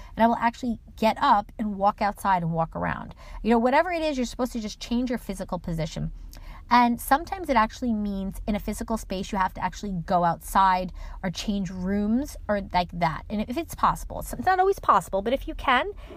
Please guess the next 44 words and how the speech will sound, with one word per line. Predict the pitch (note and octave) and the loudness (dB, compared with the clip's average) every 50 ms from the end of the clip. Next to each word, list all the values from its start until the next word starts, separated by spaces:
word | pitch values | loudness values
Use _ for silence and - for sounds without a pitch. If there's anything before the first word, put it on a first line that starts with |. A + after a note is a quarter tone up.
| - | -12
it's | - A#3 - | -12 -4 -2
a | C#4+ | 0
really | C4 C4+ A#3+ A#3 | 2 2 0 2
good | F#3+ F#3+ E3+ - | 0 -2 0 0
thing, | - C#3+ - - - - - - - - - - - - - - - - - | 0 -2 -2 -4 -14 -14 -14 -14 -14 -12 -12 -12 -12 -12 -12 -12 -12 -10 -8
especially | - - - - D#4+ - - G#4+ G#4 | -8 -4 4 4 4 4 2 -4 -6
if | - - | -6 -4
you | D#4+ | -4
can | C#4+ | 0
go | B3 B3 | 0 0
into | A3 G#3+ - G#3 | 0 0 -4 -4
an | F#3+ E3+ | -4 -2
open | - F3 - F#3+ F3 | -4 -4 -4 -6 -8
space. | - - G3 E3+ C3+ D3 - - - - - - - | -4 -2 -2 -2 -2 -4 -10 -12 -14 -14 -14 -10 -2
Like | - F#3+ E3+ - | -2 -2 -2 0
if | - | -4
you're | D4+ - | -4 0
in | - D4 D4+ | 0 0 0
a | D4+ | 2
building, | - D4+ D4 C#4+ D4 D4+ D4 D#4 D#4 - - - - - - - - - - - - - - - - | 4 4 4 4 2 -4 -4 -6 -8 -12 -16 -18 -18 -14 -12 -10 -10 -10 -10 -12 -12 -12 -10 -6 0
you | - A#3 | 0 0
go | G#3+ A#3 G#3+ | 0 0 -2
take | - - G#3+ - | -2 -6 -6 -6
a | - | 0
walk | G3 F3+ F3+ F3 - | 2 2 2 4 2
outside. | D3+ D#3 - - - - - - - - - | -2 -2 -2 -2 -4 -4 -4 -8 -14 -14 0
Sometimes | - D#4 D#4+ D#4 F#4 F#4+ G4 - | 0 0 2 2 -4 -4 -4 -4
some | - F#4 C#4+ | -4 -6 0
good | - C4+ B3+ | 0 0 -2
sunshine | A#3 - - F3+ E3+ F#3+ - A#3+ B3 B3+ C4 | 0 0 0 0 0 2 -2 -2 -2 0 -2
on | B3+ B3 | -2 -2
your | B3 B3 | -2 -2
face | - - A#3 A#3+ C4+ - - | -2 -2 -2 -2 -2 -4 -4
and, | A3 G#3 - | -6 -6 -4
and | - G3 F#3+ | -4 -4 -2
the | F3+ | -2
breeze | F3 E3+ F3+ F#3 F#3 G3+ A3+ A3+ - - - - | -4 -4 -4 -4 -4 -4 -4 -6 -6 -12 -12 -8
can | - A#3 A3+ | -8 -4 -4
actually | G#3+ A3+ - - D4 A#3+ | -4 -4 -4 -4 -6 -6
do | G#3+ - G#3 G#3 G#3+ G#3+ G#3+ G#3 - - - - - - | -6 -4 -4 -2 -2 -2 -4 -6 -8 -10 -12 -14 -14 -14
wonders. | - - D#3 D#3+ E3 F#3 A#3+ D#4 E4 D4+ C4+ G#3 E3+ D3+ E3 E3+ | -10 -6 -2 0 2 2 2 2 2 0 0 2 0 -2 -4 -8
You | F3+ | -12
can't | - - C4+ C4 | -6 -4 -2 -2
imagine | B3+ G#3+ F#3+ F#3 F#3 F#3 - C#4 C#4 B3 A#3 F3+ D#3+ | -2 -2 -2 -4 -6 -4 -4 -4 -2 -2 -2 -2 -2